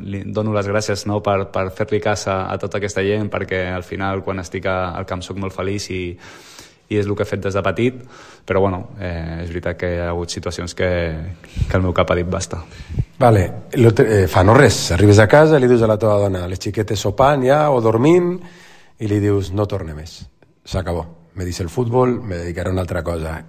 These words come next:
Speaker 2: Què te diu? Com te convenç pa que no? Perquè s-, són moltes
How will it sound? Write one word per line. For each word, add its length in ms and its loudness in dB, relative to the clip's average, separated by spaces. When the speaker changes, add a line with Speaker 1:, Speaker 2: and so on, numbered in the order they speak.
Speaker 2:
Què 80 6
te 160 6
diu? 240 6
Com 160 2
te 160 4
convenç 400 4
pa 80 4
que 160 2
no? 160 0
Perquè 320 -4
s-, 320 -8
són 240 0
moltes 400 4